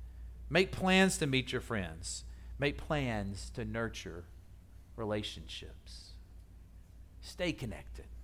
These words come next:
The same is true with staying connected with their family. Right? We'll get around to it. When I get this done, we'll get to it. We'll go see them. How often do we wait till sadness happens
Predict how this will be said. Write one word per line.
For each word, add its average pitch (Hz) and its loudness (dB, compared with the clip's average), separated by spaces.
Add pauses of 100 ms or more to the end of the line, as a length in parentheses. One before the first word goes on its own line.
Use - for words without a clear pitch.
(960)
The 143 2
same 190 10
is 175 8
true 190 12
with 156 8
staying 165 6
connected 147 6
with 143 4
their 139 6
family. 139 2 (640)
Right? 180 12
We'll 220 12
get 262 12
around 185 12
to 175 12
it. 208 8 (640)
When 151 8
I 175 12
get 214 8
this 247 10
done, 208 12
we'll 208 12
get 208 10
to 190 12
it. 196 12
We'll 202 12
go 202 12
see 160 6
them. 160 2 (1120)
How 143 10
often 160 12
do 139 4
we 131 6
wait 143 6
till 131 0
sadness 131 4
happens - -4